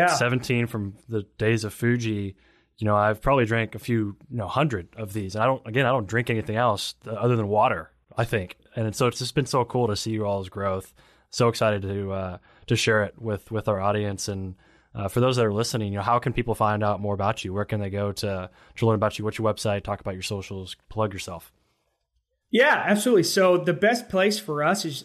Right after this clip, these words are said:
Speaker 2: uh, drink focus dot com, P H O C U S dot com. That's the best way to learn about our products,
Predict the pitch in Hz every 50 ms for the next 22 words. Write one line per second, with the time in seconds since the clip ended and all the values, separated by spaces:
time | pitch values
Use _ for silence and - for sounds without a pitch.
0 | - - 175 147 139 139 135 131 131 - - 175 185 175 180 - - 160 151 151
1 | - 151 - - - 156 143 - - - 139 151 175 180 - - 175 160 147 143
2 | 143 139 - - 156 135 - - 165 151 143 139 135 127 127 147 156 - - -
3 | _ _ - 151 127 123 - - 139 131 143 170 170 _ _ _ _ _ _ _
4 | _ _ _ _ _ _ - 151 147 170 165 185 208 208 - - - 175 139 127
5 | - - - 180 175 180 - - - 165 160 165 165 165 165 160 156 156 - -
6 | 160 147 147 160 190 208 214 196 190 190 185 185 175 175 - 185 175 175 170 175
7 | 175 175 - - - -